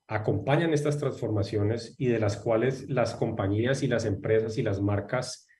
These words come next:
se apoyan en esas tecnologías para poderse seguir conectando con sus clientes y con sus consumidores.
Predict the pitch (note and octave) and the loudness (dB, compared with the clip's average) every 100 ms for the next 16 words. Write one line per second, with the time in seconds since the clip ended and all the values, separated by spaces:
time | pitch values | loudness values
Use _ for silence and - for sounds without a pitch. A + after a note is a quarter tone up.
0 | _ _ _ - - - G#2+ G#2 C#3 D3 | _ _ _ -20 -8 0 2 4 8 8
1 | D3 F3 F3 C#3+ A#2 A#2+ A#2+ C#3+ B2+ A2 | 8 4 2 0 0 -2 -4 -4 0 0
2 | G2+ A#2+ D3 C#3+ A#2+ - G#2+ G2 A#2 A#2+ | 0 2 0 0 -2 0 0 0 -2 -2
3 | G2 A2 A#2+ B2 - C3 G#2 A2 G2+ G#2 | -2 0 -2 -2 2 2 2 0 2 2
4 | - A2+ - G#2 - A2+ B2 C#3 B2 A2+ | 0 -2 -2 -8 -4 -2 0 -2 -4 -6
5 | G#2 G#2+ F2+ - - F#2 F#2 F#2 A2+ D3 | -6 -8 -8 -8 -8 -8 -6 -4 -4 -4
6 | - | -10